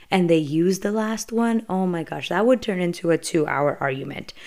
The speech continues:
Do you feel me? I know you've, there, there are many of you that can relate to that type of scenario and you living something like that, and it would last for two hours, and at first it would start with the whole, like, "Why didn't you put the Clorox back where it was?"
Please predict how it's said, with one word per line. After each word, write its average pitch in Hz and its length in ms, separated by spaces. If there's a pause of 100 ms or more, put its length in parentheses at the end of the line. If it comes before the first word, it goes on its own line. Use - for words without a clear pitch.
(420)
Do 202 80
you 247 80
feel 294 240
me? 294 280
I 320 220
know 311 300
you've, 240 340 (200)
there, 240 180
there 277 240
are 262 100
many 214 320
of 175 80
you 180 140
that 170 240
can 170 180
relate 151 380
to 156 100
that 151 260 (600)
type 180 180
of 185 100
scenario 170 540
and 180 200
you 175 100
living 165 340
something 165 360
like 160 160
that, 156 280
and 175 280
it - 80
would 170 180
last 165 240
for 165 80
two 190 240
hours, 208 340
and 170 120
at 156 160
first 190 280
it - 40
would 170 160
start 156 280
with 170 200
the 156 100
whole, 170 240
like, 160 320 (400)
"Why 226 160
didn't 262 200
you 254 60
put - 160
the 247 80
Clorox 233 540
back 233 260
where 214 180
it 190 120
was?" 190 420